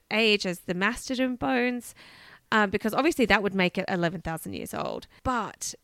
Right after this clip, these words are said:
there are people calling this a fake. They're calling it a hoax because, you know, it is quite hard to wrap your head around. Nothing about this adds up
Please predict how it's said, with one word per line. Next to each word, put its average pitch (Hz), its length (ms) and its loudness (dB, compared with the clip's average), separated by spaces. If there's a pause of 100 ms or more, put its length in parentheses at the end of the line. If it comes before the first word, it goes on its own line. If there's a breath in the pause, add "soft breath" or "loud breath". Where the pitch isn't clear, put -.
there 277 220 8
are 254 140 8
people 226 380 -2
calling 185 480 2
this 165 240 -4
a 190 40 -6
fake. 156 580 0
They're 196 120 2
calling 185 440 0
it 185 120 -2
a 214 100 -2
hoax 165 580 -6 (180)
because, 208 520 -4 (560 soft breath)
you 339 120 0
know, 302 160 4
it 339 180 2
is 370 240 0
quite 349 240 -2
hard 262 300 -4
to - 120 -10
wrap 226 160 -4
your 202 80 -4
head 185 180 -2
around. 92 480 -6 (100)
Nothing 269 720 0
about 185 340 -4
this - 380 -8 (280)
adds 196 260 4
up - 320 -8